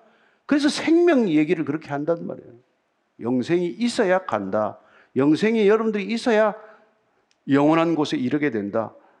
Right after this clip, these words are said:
"너희들에게 영생을 주고자 하는 목적은 내가 있는 곳에 너희도 있게 하려 함이다." "너희들에게 영생을 주는 목적은 내 아버지 집에 거할 곳이 많기 때문이다.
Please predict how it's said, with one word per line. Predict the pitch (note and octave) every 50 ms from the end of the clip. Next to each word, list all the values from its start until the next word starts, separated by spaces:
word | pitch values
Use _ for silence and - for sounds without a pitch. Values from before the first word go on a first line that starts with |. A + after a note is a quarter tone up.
| _ -
"너희들에게 | D3+ G3+ B3+ C4 B3+ B3+ A#3+ G#3+ F3+ D3+
영생을 | D3 D#3 D3+ D3+ B3+ C4 A#3+ -
주고자 | - A#3 B3 A#3+ G#3 G3
하는 | F#3+ G3
목적은 | F#3 F3 E3+ - G3 F3+ D3+ A#2+
내가 | G#2 A#2+ C3+ C#3+ F3+ A3 A3
있는 | - - A3 A3 A3 A3+ A#3+ A#3+ B3
곳에 | A3+ G#3+ F#3+ - G#3+ G3
너희도 | D#3 F#3 A3+ A#3+ A3+ F#3 F#3 - -
있게 | B3 B3 - - G#3+
하려 | F3+ D3+ D3+ D3+ C#3 B2+
함이다." | A#2+ A2 G#2+ G2 B2 C3 G#2+ F#2 - - _ _ _ _ -
"너희들에게 | G3 C4 C#4+ B3+ C4 B3+ A#3 G#3+
영생을 | F3+ E3 E3 D3 F#3+ A#3+ A#3
주는 | G3 G#3+ G#3+ G#3+
목적은 | G3+ F#3+ F#3 F#3+ G3 F#3 F#3+ E3 D#3+
내 | F3
아버지 | E3+ G#2 C3 D#3+ F3 A#3 A#3+ A#3+ G3
집에 | A3 G#3+ F#3+ - -
거할 | - B2 B2 B2+ D3+ D#3
곳이 | F3 F#3 - G3
많기 | F3+ E3+ D3 C#3+ C3+ C3+ C#3
때문이다. | - - D#3 D#3+ E3 D3+ C#3+ E3 E3+ D#3+ A#2 -